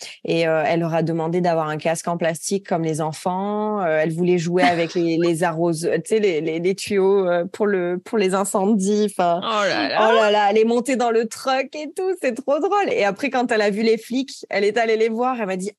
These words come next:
Speaker 1: Oh, je veux ma photo avec les flics et tout. » Donc,
Speaker 2: Oh là
Speaker 1: on y
Speaker 2: là.
Speaker 1: est allé et puis on l'a fait monter sur la moto, mais elle était au paradis, quoi. Enfin, j'ai jamais vu ma mère aussi heureuse, euh, depuis, euh, depuis des années, quoi. Donc, c'était, c'était
Speaker 2: Ah bah,
Speaker 1: super
Speaker 2: tant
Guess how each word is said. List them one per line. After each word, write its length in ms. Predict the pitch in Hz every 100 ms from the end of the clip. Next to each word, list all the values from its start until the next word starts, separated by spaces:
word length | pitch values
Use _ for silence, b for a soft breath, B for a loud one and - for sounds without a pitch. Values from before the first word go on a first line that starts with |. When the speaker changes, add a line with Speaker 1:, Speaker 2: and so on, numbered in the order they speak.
| -
Speaker 1:
Oh, 100 | 269
je 120 | 233
veux 280 | 247 226 277
ma 160 | 254
photo 380 | 277 277 269 269
avec 240 | 254 233 233
les 160 | 262
flics 340 | 262 269 277 277
et 160 | 285
tout. » 320 | - 302 302 - B B B B 302 285
Donc, 140 | 214 180
Speaker 2:
Oh 20 |
là 60 | 240
Speaker 1:
on 20 |
y 40 | 226
Speaker 2:
là. 140 | 226 -
Speaker 1:
est 40 |
allé 480 | 208 208 220 254 254
et 60 | 214
puis 160 | -
on 60 | 175
l'a 140 | 170
fait 140 | 175 185
monter 320 | 170 175 208
sur 160 | -
la 120 | 180 170
moto, 340 | 170 170 190
mais 100 | 185
elle 100 | 170
était 300 | 151 - -
au 140 | 180 160
paradis, 680 | - 170 175 196 190 202
quoi. 140 | 196 165
Enfin, 140 | - 156
j'ai 80 | 151
jamais 280 | 156 160
vu 120 | 180 185
ma 160 | 170
mère 460 | 160 165 190 185 185 -
aussi 440 | - 180 - 208 -
heureuse, 540 | 185 185 175 180 202 190
euh, 380 | 175 165 160 160
depuis, 480 | 160 - - 190 196
euh, 260 | 156 151
depuis 220 | 147 147 -
des 200 | 165 180
années, 180 | 190 185
quoi. 220 | - 196
Donc, 180 | 180 180
c'était, 420 | - 156 147 196
c'était 160 | 190 -
Speaker 2:
Ah 60 | 190
bah, 180 | 180
Speaker 1:
super 40 | 175
Speaker 2:
tant 120 | 196